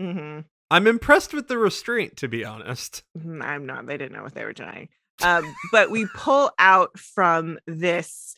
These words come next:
Speaker 1: and we realize that this is the mirror form of Cheryl. Like, this is what Cheryl's going through. So, yeah.
Speaker 2: Ugh.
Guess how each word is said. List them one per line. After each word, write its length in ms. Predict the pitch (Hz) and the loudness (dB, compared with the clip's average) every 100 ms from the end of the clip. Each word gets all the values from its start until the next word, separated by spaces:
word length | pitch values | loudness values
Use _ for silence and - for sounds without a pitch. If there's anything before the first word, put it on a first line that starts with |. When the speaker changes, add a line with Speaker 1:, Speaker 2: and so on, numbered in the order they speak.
| - | -6
Speaker 1:
and 220 | 170 170 | -4 -2
we 140 | 175 | -2
realize 480 | 175 180 170 143 151 | -2 0 2 0 -2
that 280 | - 147 147 - _ - | -2 -2 -4 -10 _ -18
this 440 | 160 175 190 - | -4 0 0 0
is 760 | 196 175 170 165 156 - - - _ _ | 0 2 0 -2 -10 -20 -20 -20 _ _
the 160 | 156 170 | -8 -4
mirror 460 | 165 170 165 151 | -4 -4 -4 -4
form 340 | 147 147 135 131 | -6 -8 -8 -8
of 120 | 135 | -10
Cheryl. 440 | - 135 69 78 | -8 -10 -10 -14
Like, 220 | - 147 160 | -12 -10 -8
this 160 | 160 | -8
is 120 | 170 | -8
what 140 | 165 - | -8 -10
Cheryl's 440 | - 165 143 147 | -8 -6 -6 -6
going 520 | - 147 104 107 123 - _ | -10 -10 -10 -16 -20 -20 _
through. 420 | - 123 85 73 - _ _ | -10 -10 -12 -16 -20 _ _
So, 220 | - 185 | -12 -8
yeah. 180 | 143 120 - _ _ | -8 -10 -18 _ _
Speaker 2:
Ugh. 600 | - 113 214 240 180 - | -14 -8 2 2 2 -2